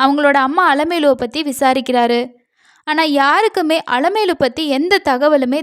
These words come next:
தெரியல. அதுக்கப்புறமா தன்னோட ஃப்ரெண்டுக்கு கால் பண்ணி அந்த பையனையும் கூட்டிக்கிட்டு ரெண்டு பேரும் சேர்ந்து ஊர் ஃபுல்லா தேட ஆரம்பிக்கிறாங்க.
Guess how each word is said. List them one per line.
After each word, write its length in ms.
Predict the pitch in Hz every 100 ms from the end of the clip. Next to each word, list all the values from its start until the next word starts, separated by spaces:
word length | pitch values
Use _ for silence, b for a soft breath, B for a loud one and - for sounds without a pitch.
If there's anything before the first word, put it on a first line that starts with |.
| 269
தெரியல. 480 | 240 254 247 247 254 _ _ _ _ B B B B B B 269
அதுக்கப்புறமா 600 | 294 427 480 403 294 302 320
தன்னோட 280 | 285 277 277 277
ஃப்ரெண்டுக்கு 480 | 285 349 392 359
கால் 320 | - 254 277 -
பண்ணி 380 | 277 254 311 -
அந்த 240 | 240 240
பையனையும் 580 | 247 262 330 381 339 339
கூட்டிக்கிட்டு 520 | 294 269 247 247 285
ரெண்டு 280 | 269 277 403
பேரும் 260 | 370 330 349
சேர்ந்து 400 | 285 254 285 -
ஊர் 280 | 294 392
ஃபுல்லா 220 | - 285 330
தேட 300 | 277 262 277
ஆரம்பிக்கிறாங்க. 800 | 262 247 254 240 240 247 247